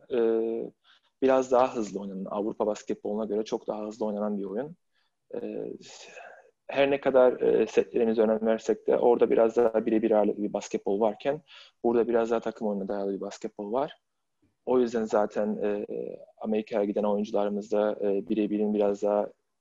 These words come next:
birebir o-, oyunun biraz daha, e, iyi olduğunu görüyoruz günümüzde.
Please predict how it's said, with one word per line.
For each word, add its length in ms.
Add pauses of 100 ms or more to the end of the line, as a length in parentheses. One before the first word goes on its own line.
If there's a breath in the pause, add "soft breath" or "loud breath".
birebir 240
o-, 260
oyunun 380
biraz 280
daha, 300
e, 120 (320)
iyi 240
olduğunu 560 (960)
görüyoruz 560 (120)
günümüzde. 640